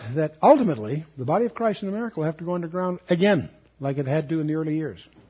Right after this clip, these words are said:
But let's get back to this non-Jews. What on earth are the non-Jews? Is it possible? Is it possible that these who say they are Jews and are not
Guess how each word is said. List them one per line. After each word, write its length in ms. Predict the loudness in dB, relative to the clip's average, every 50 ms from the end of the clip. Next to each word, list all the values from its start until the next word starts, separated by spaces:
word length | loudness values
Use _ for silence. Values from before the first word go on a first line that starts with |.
| _ _ _ _ -20 _ -20 _ _ _ _ _ _ _ _ -20 _ _ -20 _ _ _ _ -20 -20 _ _
But 100 | 2 4
let's 200 | 6 6 4 4
get 180 | 2 2 4 6
back 200 | 4 4 4 2
to 60 | 0
this 140 | -2 0 0
non-Jews. 640 | 0 0 2 2 2 2 2 2 2 2 2 0 0
What 180 | 0 -2 0
on 160 | -2 -4 -4
earth 260 | -2 0 0 0 0 -2
are 60 | -4
the 100 | -4 -2
non-Jews? 500 | -2 0 0 -2 -2 -2 -2 -2 -2 0
Is 140 | -2 -2 -2
it 140 | -2 -4 -2
possible? 640 | 0 4 4 4 4 2 -2 -4 -4 -6 -12 -16 -20 -20 _ _ _ _ _ _ _ _ _ _ _ _ _
Is 140 | -2 0 0
it 140 | 0 -2 -2
possible 600 | -2 0 0 0 0 -2 -4 -8 -8 -8 -12 -18 _ _ _ _ _ _ _ _ _ _ _ _ _ _ _ _ _ _ _ _ _
that 200 | 4 4 4 4
these 240 | 4 4 4 4 4
who 140 | 0 -2 -2
say 340 | -4 0 4 4 6 6 4
they 140 | 2 2
are 120 | 2 2 2
Jews 340 | 2 -2 -4 -4 -4 -4 -4
and 120 | -4 -2
are 100 | -2 -2
not 400 | -2 -4 -4 -4 -6 -10 -14 -18